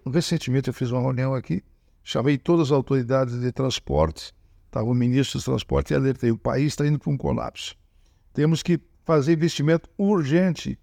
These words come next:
em transporte pra melhorar a competitividade da nação. A nação tem mais capacidade de competir com outras nações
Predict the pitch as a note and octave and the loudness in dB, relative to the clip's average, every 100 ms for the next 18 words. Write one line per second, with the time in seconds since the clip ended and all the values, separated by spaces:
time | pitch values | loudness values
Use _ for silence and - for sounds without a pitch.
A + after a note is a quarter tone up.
0 | _ _ _ - D3 D3+ D#3 D3 - - | _ _ _ -6 0 2 2 0 -2 0
1 | D3+ E3+ D#3+ - E3 - D3 D3 C3+ C3+ | 2 2 0 -2 -2 0 0 2 2 2
2 | D3+ E3 - _ _ - B2+ - D#3+ - | 2 0 -4 _ _ -8 -8 -2 -4 0
3 | D3+ - C#3+ C3 B2+ D3+ D3 A#2+ A2+ A2 | -2 0 -2 0 0 2 0 0 0 -2
4 | - - - G1+ - - A#2 - C#3+ C#3 | -2 -8 -8 -8 -6 -6 -4 -2 -2 0
5 | C#3+ C#3+ E3 - - - - C#3 C3+ D3+ | 0 0 -2 -4 -4 -6 -4 -4 -2 0
6 | D3+ - C3+ D#3+ - D3 D3+ C#3+ C#3+ B2+ | 0 -2 0 0 0 0 0 0 0 0
7 | D3+ E3 | 0 0